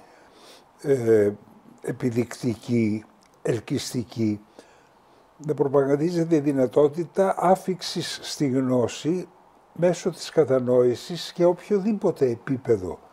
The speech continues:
του υπαρκτού. Αυτό νο-, φοβάμαι ότι είναι μια πολύ αφελής ψευδαίσθηση. Δεν είναι κάτι περισσότερο.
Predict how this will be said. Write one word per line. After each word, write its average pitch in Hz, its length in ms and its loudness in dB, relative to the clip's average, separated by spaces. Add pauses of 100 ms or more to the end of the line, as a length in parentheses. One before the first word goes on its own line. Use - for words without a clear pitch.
(760)
του 127 100 -8
υπαρκτού. 110 720 0 (1200)
Αυτό - 340 -4
νο-, 196 120 -2
φοβάμαι 233 640 2
ότι 240 240 -4
είναι 202 140 2
μια 196 200 0
πολύ 185 340 2
αφελής 165 800 -2
ψευδαίσθηση. 104 920 -2 (540)
Δεν 135 180 -2
είναι 131 180 -2
κάτι 117 340 -2
περισσότερο. 98 720 -8